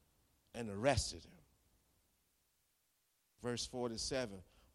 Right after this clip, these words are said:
But one of those who stood by drew his sword and struck the servant of the high priest and cut off his ear. And Jesus said to them, 'Have you come out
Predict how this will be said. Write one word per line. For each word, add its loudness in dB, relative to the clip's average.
But 8
one 12
of 6
those 10
who 2
stood 6
by 6
drew 8
his 8
sword 6
and 4
struck 8
the -2
servant 2
of 4
the 4
high 6
priest 2
and 2
cut 10
off 10
his 2
ear. 2
And 0
Jesus 2
said 6
to -2
them, 2
'Have 4
you 12
come 8
out 10